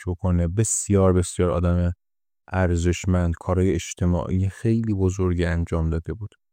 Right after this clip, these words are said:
اما وقتی اومدیم بررسی کردیم که چرا این فرد خیانت کرده، یه جمله‌ای رو خیلی خوب، در واقع خودش هم در آخر جلسه بهش رسید که «آقای ایدی،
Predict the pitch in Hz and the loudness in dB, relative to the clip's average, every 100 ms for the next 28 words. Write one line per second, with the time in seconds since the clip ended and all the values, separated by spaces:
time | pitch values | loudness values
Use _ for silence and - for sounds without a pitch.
0 | _ _ _ _ _ _ _ _ _ _ | _ _ _ _ _ _ _ _ _ _
1 | _ - 131 160 156 - 147 135 151 135 | _ 0 2 4 2 0 2 4 4 4
2 | 110 104 101 95 - 127 127 110 98 92 | 6 8 6 4 0 -2 0 2 0 -2
3 | - 92 - 135 131 101 - 95 85 - | -4 -4 2 4 6 4 2 0 -2 -2
4 | 87 90 87 - 90 87 - 101 113 107 | -2 0 -2 -4 -4 -2 -2 0 0 0
5 | 92 90 92 110 - 107 101 90 - 87 | 0 2 2 0 -2 0 0 -2 -4 -6
6 | - _ _ _ _ _ _ _ - - | -8 _ _ _ _ _ _ _ -16 -12
7 | 104 - 92 92 95 95 101 - _ _ | -8 -2 2 2 2 2 0 -2 _ _
8 | _ _ _ - 107 107 110 104 90 90 | _ _ _ 2 4 4 2 2 2 0
9 | 110 - 87 85 87 85 85 85 95 95 | -2 0 0 2 0 2 2 0 0 0
10 | - 90 - 107 - 87 90 98 101 98 | 0 -2 -2 -4 -4 -2 2 4 4 2
11 | 92 90 | 0 -6